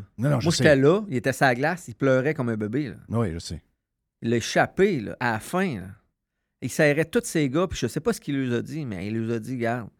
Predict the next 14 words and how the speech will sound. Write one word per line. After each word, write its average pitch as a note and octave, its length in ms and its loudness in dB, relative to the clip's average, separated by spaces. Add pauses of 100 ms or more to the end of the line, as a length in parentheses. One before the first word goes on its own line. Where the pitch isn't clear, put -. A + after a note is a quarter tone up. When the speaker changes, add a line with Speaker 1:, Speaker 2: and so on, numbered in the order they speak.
(1400)
Speaker 2:
Chris, F#3+ 200 -2
il C3 60 -2
pleurait, E3 480 4
là. E3+ 200 -4 (440)
Speaker 1:
Hmm. B2 180 2 (1000)
Ah, D3 100 2
c'est - 120 -6
un E2 40 -4
vrai. E2 260 -8 (640)
C'est G#2 80 -4
un - 20 -4
vrai F#2+ 160 -4
de F2+ 80 -4
vrai. D#2 220 -10